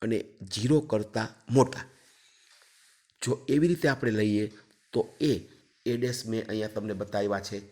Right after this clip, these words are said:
એ મુજબ તમે લઈ શકશો. નીચે આપણે એ ડેશ જ્યાં લખેલા છે ત્યાં તમે બરાબર ધ્યાનથી જોશો તો તમને ખ્યાલ આવી જશે કે એ ડેશ એટલે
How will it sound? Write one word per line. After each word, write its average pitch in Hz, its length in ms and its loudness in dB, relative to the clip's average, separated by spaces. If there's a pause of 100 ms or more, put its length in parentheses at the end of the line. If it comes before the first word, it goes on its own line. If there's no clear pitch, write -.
(200)
એ 113 80 -2
મુજબ 101 320 -4
તમે 101 200 -6
લઈ 98 180 -2
શકશો. 95 380 -8 (360)
નીચે 104 280 -6 (240)
આપણે 98 260 -8 (760)
એ 107 80 -6
ડેશ 110 260 -2
જ્યાં 98 200 -4
લખેલા 92 340 -6
છે 104 160 -6 (280)
ત્યાં 98 200 -6
તમે 101 160 -4
બરાબર 95 300 0
ધ્યાનથી 95 460 -4
જોશો 123 200 2
તો - 120 -8
તમને 101 220 -2
ખ્યાલ 123 260 2
આવી 123 200 4
જશે 107 200 2 (440)
કે 110 100 0 (880)
એ 127 100 4
ડેશ 147 260 6 (120)
એટલે 113 280 0